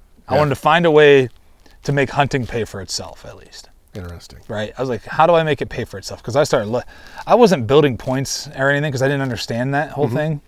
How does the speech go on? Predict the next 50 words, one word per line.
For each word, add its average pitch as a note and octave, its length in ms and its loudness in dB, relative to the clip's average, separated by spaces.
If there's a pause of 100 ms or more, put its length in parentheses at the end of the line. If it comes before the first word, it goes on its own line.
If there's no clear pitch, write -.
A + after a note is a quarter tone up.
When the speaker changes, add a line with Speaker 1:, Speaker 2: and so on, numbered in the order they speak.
Speaker 1:
So - 160 -4
Speaker 2:
Sure. C3 80 6
Speaker 1:
I C3+ 40 6
was B2+ 120 2
like, A#2 160 0
"Man, D#3 200 0
these G2+ 120 -6
tags D3+ 360 2
are - 20 -8
expensive." - 640 -2 (880)
Speaker 2:
They B2 120 0
are. - 160 0 (200)
Speaker 1:
I D#3+ 60 -8
was D#3 100 0
like, E3+ 120 4
"How F3 100 4
do G#3+ 80 6
I C#3+ 80 4
pay G3 220 4
for - 120 -4
this - 120 -4
stuff?" - 360 -2
<laughs> - 840 -4
I F3+ 120 4
was D#3 160 0
like, A#2+ 260 0 (520)
and D#3 80 -4
then D3 60 6
I D#3+ 80 6
filmed F3 400 4
a, B2+ 180 4
I C3 100 -2
filmed F3 320 4
a B2+ 80 4
whitetail C3+ 420 2
hunt C3 180 -4
when A#2 80 -6
I A#2 40 -2
was G#2+ 100 -4
in A2 80 -8
Baltimore G#2+ 560 -4 (340)
one A2 220 -6
time. A2 200 -4
I A2+ 60 -2
just A2 220 -8
filmed B2+ 360 0
myself A2 480 -4
shooting C3 260 -6
a A2 40 -6
whitetail. G#2+ 560 -4